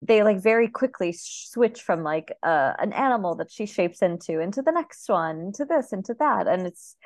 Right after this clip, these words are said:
it's really good at being funny, but also being serious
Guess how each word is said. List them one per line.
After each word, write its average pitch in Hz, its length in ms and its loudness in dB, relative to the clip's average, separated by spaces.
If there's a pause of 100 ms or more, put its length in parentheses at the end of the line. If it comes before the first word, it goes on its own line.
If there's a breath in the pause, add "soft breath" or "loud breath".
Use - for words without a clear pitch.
(200 loud breath)
it's 214 180 -2
really 285 240 4
good 233 240 2
at 202 240 0
being 190 260 0
funny, 226 500 -4
but 220 120 -4
also 180 300 -4
being 156 260 -6
serious 254 680 0